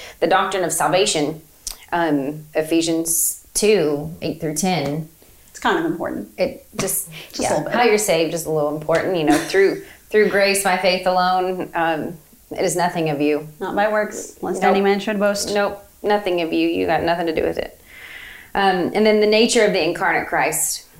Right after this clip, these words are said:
Speaker 1: uh, his time on earth and, um, his return.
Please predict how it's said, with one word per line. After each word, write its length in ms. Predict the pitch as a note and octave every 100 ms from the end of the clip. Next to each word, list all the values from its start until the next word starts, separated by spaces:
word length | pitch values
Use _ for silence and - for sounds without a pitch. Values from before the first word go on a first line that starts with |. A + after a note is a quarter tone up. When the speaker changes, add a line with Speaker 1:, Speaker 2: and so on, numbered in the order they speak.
| D#3 - -
Speaker 1:
uh, 240 | F3+ D3+ D3+
his 260 | F#3 F3+
time 300 | - F3+ F3
on 140 | D#3 D#3
earth 300 | F#3+ G3+ -
and, 300 | D#3 D3+ D3+
um, 240 | D3 C#3+ D3+ -
his 240 | E3+ F3+ D#3+
return. 460 | D3+ D#3+ G#2 F3